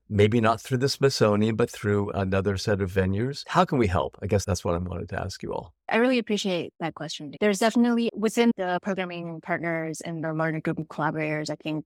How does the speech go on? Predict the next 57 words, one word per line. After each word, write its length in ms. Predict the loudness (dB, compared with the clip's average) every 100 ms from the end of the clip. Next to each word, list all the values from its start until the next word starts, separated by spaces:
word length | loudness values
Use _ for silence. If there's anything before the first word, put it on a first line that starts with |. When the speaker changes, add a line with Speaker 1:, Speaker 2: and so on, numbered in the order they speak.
| 0
Speaker 2:
we 100 | 2
would 160 | 4 2
all 260 | 2 2
really 240 | 2 0 0
love 220 | -2 -4
to 360 | -6 -6 -6 -6
take 200 | -2 -2
some 120 | 0
time 220 | -2 -4 -6
to 80 |
regroup 340 | -8 -6 0 0
Speaker 1:
Mm. 40 |
Speaker 2:
and 120 | 0
figure 300 | 0 2 4
out, 280 | 4 4 2
what 120 | 4 4
does 120 | 4
the 80 | 2
future 260 | 0 2
of 80 | 0
this 160 | -2 -2
festival 560 | -2 -2 -4 -2 0
look 240 | -2 -2 -4
like 460 | -4 -4 -6 -10 -2
now 160 | 2 2
that 120 | 2
this 120 | -4
has 100 | -6
happened? 640 | -6 -4 -2 -4 -4 -8 -4
And 360 | -4 -2 -2
really, 240 | 2 4 4
it, 140 | 2 0
it 140 | 4
does 220 | 4 4 0
feel 160 | 2
like 260 | 4 4 0 -12
an 100 | -12
opportunity 580 | -12 -12 -14 -12 -8 -8
in 120 | -8
some 180 | -10 -8
ways 300 | -8 -8 -8
to 100 | -4
really 260 | -2 -4
just, 180 | -6 -8
like, 120 | -8 -12 _ _
radically 560 | -2 4 6 4 0 -4
reimagine 880 | -2 -2 -2 -4 -6 -6 -8 -6 -8
structurally 640 | -10 2 2 4 0 0 0
how 440 | 0 2 2 2
we 80 | -2
put 160 | -6 -6
on 320 | -8 -6 -6
a 80 | -8
festival 460 | -8 -8 -8 -8 -6
like 180 | -6 -8
this. 320 | -10 -10 -4
I 140 | -4